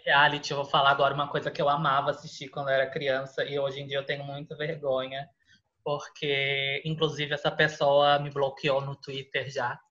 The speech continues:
que é a Sônia Abrão. Eu amava programas da Sônia Abrão. Falando francamente com Sônia Abrão no S B T, tudo pra mim era tardes, assim, sabe? Amava que a repórter, a...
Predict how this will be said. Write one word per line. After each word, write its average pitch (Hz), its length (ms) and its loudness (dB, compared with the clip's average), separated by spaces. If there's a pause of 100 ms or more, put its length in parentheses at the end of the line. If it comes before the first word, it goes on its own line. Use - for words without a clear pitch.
(400)
que 165 80 4
é - 20 8
a 147 60 6
Sônia 139 300 0
Abrão. 147 460 4
Eu 143 200 -6
amava 165 840 8
programas 151 600 2
da 147 120 -2
Sônia 143 280 -2
Abrão. 139 320 -2 (320)
Falando 156 440 8
francamente 165 840 2
com 160 120 -2
Sônia 160 380 4
Abrão 156 300 4
no 156 80 4
S 156 220 -2
B 143 120 -2
T, 170 360 0
tudo 226 300 4
pra 233 120 10
mim 196 120 2
era - 480 -8
tardes, 156 480 8
assim, 139 420 2 (320)
sabe? 165 260 4
Amava 175 560 6
que 175 120 0
a 160 60 10
repórter, 160 800 4
a... 135 240 4